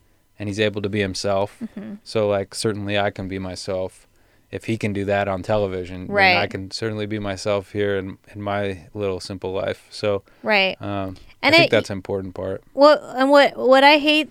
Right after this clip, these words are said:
Speaker 2: what I hate about that, uh, not that, but what I hate about, um, it's, it's sad that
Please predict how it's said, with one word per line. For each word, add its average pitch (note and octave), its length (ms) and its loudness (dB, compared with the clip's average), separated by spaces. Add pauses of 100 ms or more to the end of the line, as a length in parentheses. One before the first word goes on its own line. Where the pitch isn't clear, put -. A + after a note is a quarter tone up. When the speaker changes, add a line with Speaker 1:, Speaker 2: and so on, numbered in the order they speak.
Speaker 2:
what A#3 240 0
I A#3+ 160 6
hate C4+ 300 2
about A3+ 500 2 (480)
that, G#3 840 2 (880)
uh, G#3+ 160 4
not G#3 200 2
that, F#3 320 4
but G#3 180 4
what A#3 100 6
I A#3 80 6
hate C4 200 2
about, C#4 360 6 (260)
um, F#3+ 520 0 (1200)
it's, - 360 4
it's C4+ 220 4
sad C#4+ 580 6
that A3+ 500 6